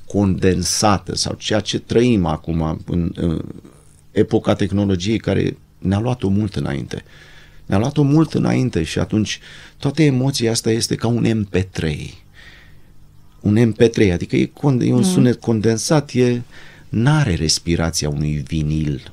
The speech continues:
Speaker 1: unui disc de vinil, n-are căldură. Totul este făcut, e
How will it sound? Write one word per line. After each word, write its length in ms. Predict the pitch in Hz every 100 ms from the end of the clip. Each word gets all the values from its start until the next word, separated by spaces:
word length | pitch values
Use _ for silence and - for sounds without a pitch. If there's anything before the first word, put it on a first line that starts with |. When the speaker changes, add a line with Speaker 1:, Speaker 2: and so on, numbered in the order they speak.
| -
Speaker 1:
unui 360 | 71 71 71 67
disc 220 | 80 -
de 80 | 76
vinil, 380 | 71 73 76 69
n-are 340 | 82 104 113 -
căldură. 680 | - 87 76 90 82 73 73 - - - - -
Totul 240 | 202 -
este 240 | 165 151 147
făcut, 460 | 135 131 - 135 - - - - - - - - - - -
e 180 | 147